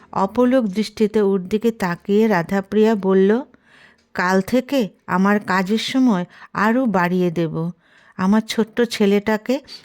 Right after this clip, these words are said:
মানুষ করতে হবে। বাবার মতো অমানুষ যেন সে না হয়, সে যেন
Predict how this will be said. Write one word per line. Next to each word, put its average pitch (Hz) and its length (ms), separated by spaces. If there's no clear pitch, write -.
মানুষ 202 440
করতে 185 360
হবে। 165 460
বাবার 170 520
মতো 220 440
অমানুষ 233 760
যেন 190 360
সে 190 240
না 165 300
হয়, 160 300
সে 240 300
যেন 202 300